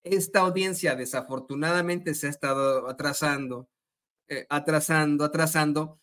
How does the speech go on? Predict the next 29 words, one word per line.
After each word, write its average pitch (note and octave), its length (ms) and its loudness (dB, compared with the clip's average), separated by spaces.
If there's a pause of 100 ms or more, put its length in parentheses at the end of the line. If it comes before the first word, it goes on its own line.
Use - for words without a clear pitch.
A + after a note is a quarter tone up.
(140)
hasta - 320 -4
que C#3 100 2
finalmente E3 600 2
llegó B2 640 -2
ayer B2 440 2 (440)
a G#2 200 -8
su A#2 220 -8
fin. B3 420 4 (180)
Ayer B2+ 280 0
fue D3 120 2
sentenciado. F3+ 800 2 (240)
Y F3+ 60 4
durante F#3+ 240 6
todo C4 160 2
este C4 160 0
tiempo B3 320 2
estos B3+ 180 -2
cuates G#3+ 300 4
salían G#3 220 4
a - 20 4
decir, G#3 280 4
"Es A#3+ 180 8
que, - 360 4 (360)
es G#3+ 260 2
que G#3+ 120 4
no G#3+ 100 4
ha G3+ 40 4
sido G#3 300 2
condenado. E3 800 2